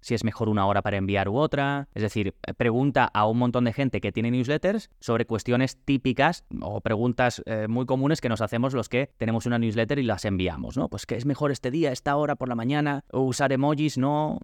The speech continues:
este tipo de cosas, ¿no? Pues el informe está muy bien, es muy completo y está basado en información que ella misma ha recogido.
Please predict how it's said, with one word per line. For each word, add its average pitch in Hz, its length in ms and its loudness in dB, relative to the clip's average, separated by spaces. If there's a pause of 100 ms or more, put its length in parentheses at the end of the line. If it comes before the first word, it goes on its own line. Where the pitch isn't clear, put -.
(140)
este 101 240 -4
tipo 101 180 0
de 95 120 -2
cosas, - 280 -10
¿no? - 240 0
Pues 110 140 -2
el 113 60 2
informe 127 220 2
está 131 160 0
muy 127 100 2
bien, 135 120 0
es 131 120 -4
muy 160 100 0
completo 135 400 -2
y 156 80 0
está 131 160 -2
basado 147 400 0
en 143 300 -2
información 135 480 -2
que 127 160 0
ella 135 180 2
misma 127 380 2
ha 110 40 0
recogido. - 640 -6